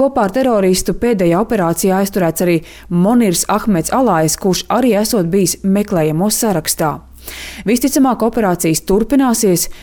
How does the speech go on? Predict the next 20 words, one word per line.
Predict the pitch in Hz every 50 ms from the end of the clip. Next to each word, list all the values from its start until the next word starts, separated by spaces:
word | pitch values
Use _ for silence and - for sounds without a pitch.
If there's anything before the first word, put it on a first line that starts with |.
| - -
meklējot | 233 - - 254 220 190 185 196
vēl | 226 240 226 226 -
citus | 202 185 190 175 160 - - -
Abdeslama | 185 208 180 160 156 - - 170 151 143 151 - -
lietā | 196 185 170 180 156 143 -
iesaistītos. | 180 180 165 - - 156 143 143 - - 165 151 - 156 147 143 160 - - - - - - - - - - - - - - -
Salahs | - - 190 185 175 170 - -
Abdeslams | 262 254 208 190 170 - 214 180 175 170 -
ir | 185
divdesmit | 175 170 240 285 277 240 - 226 202 -
sešus | - - 226 233 - 233 190 170
gadus | 208 214 190 190 - -
vecs | 208 220 214 - - - 220
marokāņu | 226 226 202 160 - - 160 156 160 165 180
izcelsmes | 196 - - 180 156 156 156 - 160 160 -
francūzis, | - 180 170 175 196 208 - 277 277 277 277 247 285 262 - - - - - - - - -
kurš | - 269 262 - 277 269
uzaudzis | 247 247 226 220 196 208 202 - - 196
Molenbeekā, | 180 185 226 247 247 214 180 165 170 165 165 - 165 160
Briselē, | 156 175 190 220 220 - 302 285 254 214 185 185